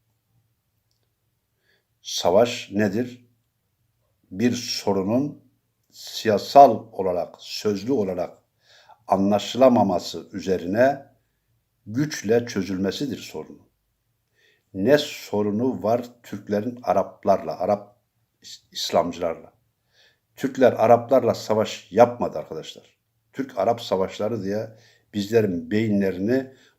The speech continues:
böyle şey yapıyorlar yani, algılarımızı, e, başka yönlerde meşgul etmeye çalışıyorlar.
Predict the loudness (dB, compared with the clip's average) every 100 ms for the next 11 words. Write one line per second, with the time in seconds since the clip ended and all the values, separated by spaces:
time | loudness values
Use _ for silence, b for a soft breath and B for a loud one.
0 | _ -6 6 6 6 2 2 2 -2 -6
1 | -6 -8 -12 -18 _ -2 0 0 -2 -2
2 | -8 -12 -16 -12 -8 -6 -6 -8 -12 -18
3 | b b b -8 4 6 6 4 -6 -10
4 | -14 -18 _ _ _ _ _ _ _ _
5 | _ _ _ _ _ _ _ _ _ _
6 | _ _ _ -6 -6 -6 -8 -8 -8 -10
7 | -8 -8 -10 -10 -12 -10 -14